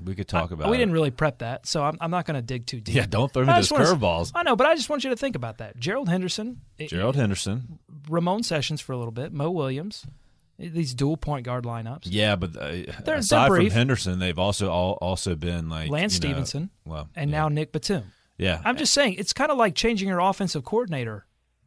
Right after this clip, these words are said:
Speaker 1: And
Speaker 2: Uh,
Speaker 1: how many of those have been true shooting guards, though?
Speaker 2: Right. That's what I'm
Speaker 1: Even
Speaker 2: sa-
Speaker 1: Gerald.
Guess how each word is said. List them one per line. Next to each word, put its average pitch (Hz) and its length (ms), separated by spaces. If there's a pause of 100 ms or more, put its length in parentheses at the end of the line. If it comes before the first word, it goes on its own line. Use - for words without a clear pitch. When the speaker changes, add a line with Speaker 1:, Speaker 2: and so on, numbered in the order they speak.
(140)
Speaker 1:
And 101 120
Speaker 2:
Uh, - 20
Speaker 1:
how 131 140
many 131 220
of 107 60
those 98 180
have 85 100
been 90 120
true 95 280
shooting 87 340
guards, 71 280
though? 71 180
Speaker 2:
Right. 233 440 (760)
That's 254 180
what - 80
I'm 311 60
Speaker 1:
Even 247 100
Speaker 2:
sa- 107 60
Speaker 1:
Gerald. 90 340